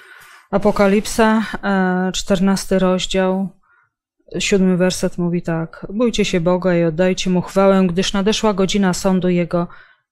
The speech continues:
i oddajcie pokłon temu, który stworzył niebo, ziemię i morze i źródła wód". A werset cze-, czternasty mówi konkretnie, "w jaki to sposób ma się odbywać. Tu się okaże wytrwanie świętych, którzy przestrzegają przykazań Bożych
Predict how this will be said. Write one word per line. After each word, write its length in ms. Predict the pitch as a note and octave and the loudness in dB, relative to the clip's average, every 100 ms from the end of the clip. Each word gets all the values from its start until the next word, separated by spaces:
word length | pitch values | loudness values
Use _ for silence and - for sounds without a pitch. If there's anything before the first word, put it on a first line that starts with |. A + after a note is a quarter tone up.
| - | -2
i 100 | A#3+ | 0
oddajcie 480 | B3 G#3 G3+ F#3+ F3+ | 2 4 2 4 0
pokłon 440 | F#3 F3 F3+ F3 | 0 0 0 0
temu, 260 | F#3 F3 E3+ | 0 0 0
który 260 | - E3+ | -2 -4
stworzył 460 | E3+ - F3+ E3+ F3 | -2 -2 -2 2 2
niebo, 500 | F3 G3+ G#3 G#3 G3 | 2 2 0 -2 -2
ziemię 540 | - F3+ F3+ F3+ F3 - | -2 -2 0 0 -2 -4
i 100 | F3+ | -4
morze 460 | D3+ E3+ - E3+ - | -2 -4 -4 -6 -6
i 80 | E3+ | -8
źródła 440 | D#3+ E3+ E3 D#3 | -4 -4 -2 -4
wód". 380 | D#3 E3+ F3+ - - _ _ _ _ - | -2 -4 -6 -16 -20 _ _ _ _ 0
A 100 | F#3+ | 4
werset 460 | G#3+ G#3 G#3 - | 4 2 -2 -2
cze-, 200 | - G3+ | -2 -2
czternasty 720 | - - G#3 G3 G3 F#3+ - F#3+ | -2 -2 0 2 0 -2 0 0
mówi 280 | F#3+ F#3+ | 0 -2
konkretnie, 640 | F#3+ F#3+ F3+ F#3+ F#3 - E3+ | -4 -4 -2 -2 -2 -2 -2
"w 40 | |
jaki 260 | F#3 G3 G#3 | 0 -2 -2
to 100 | G#3 | -4
sposób 480 | - - G3+ F3 E3+ | -4 -4 -4 -6 -4
ma 120 | D#3+ | -6
się 160 | - E3 | -2 -4
odbywać. 520 | D#3+ E3 E3 F3 - | -4 -4 -4 -6 -6
Tu 120 | C4+ | -6
się 180 | - F3+ | -2 -2
okaże 340 | F3+ F3+ E3+ | 0 -2 0
wytrwanie 500 | E3 E3+ - F3+ E3+ | -2 -4 -2 0 0
świętych, 580 | - F3+ F3 F3+ G#3 - - - - - _ - | -2 -4 -4 -2 -6 -6 -20 -20 -20 -20 _ -6
którzy 360 | G#3+ F3+ F#3 F#3+ | 0 2 2 2
przestrzegają 640 | - G3 - F#3 G3+ F#3+ | 0 -2 -2 0 2 2
przykazań 600 | F#3 G3 - A3+ G3+ F#3+ | 0 -2 -2 0 0 0
Bożych 640 | F3+ F#3+ F#3+ G3 G3 - | 0 -2 -2 -4 -4 -8